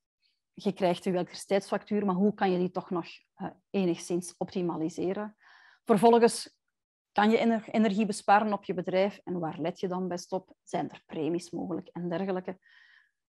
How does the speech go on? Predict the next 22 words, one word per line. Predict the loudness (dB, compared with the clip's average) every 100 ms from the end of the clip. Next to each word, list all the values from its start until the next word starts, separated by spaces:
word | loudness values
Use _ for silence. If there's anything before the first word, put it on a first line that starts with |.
| _ _
Dezel-, | -2 4 6 4
hetzelfde | 6 6 6 4
voor | 2
de | 2
volgende | 2 2 0
stap, | -2 -4 -4
hè. | -6 -4 -4 _ _ _ _ _ _ _
Is | 0 0
het | 2
mogelijk, | 2 4 4 2
is | 0
het | 0
opportun | 0 -4 -2 -2 0
om | 0
een | 0 2
windmolen | 2 2 0 -2 -4
te | -6
plaatsen | -4 -4 -6 -14
of | -16 -8
zonnepanelen | -4 -4 -4 -6 -6 -8 -10
of | -14 -4
dergelijke? | -4 -2 -6 -6 -12